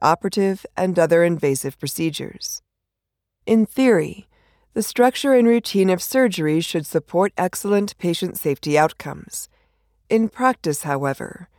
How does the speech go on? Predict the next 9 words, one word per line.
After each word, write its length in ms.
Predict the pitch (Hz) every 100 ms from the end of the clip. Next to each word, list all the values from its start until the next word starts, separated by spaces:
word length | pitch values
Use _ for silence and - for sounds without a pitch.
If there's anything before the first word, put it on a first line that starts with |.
| _ _ -
reportable 640 | 190 - 220 247 240 240
adverse 400 | 214 160 185 208
events 460 | 226 190 175 180 -
continue 640 | - 214 - 269 247 185
to 220 | 175 196 190
occur 320 | - 180 160
in 180 | - 151
O 180 | 147
Rs. 560 | 151 160 147 - - -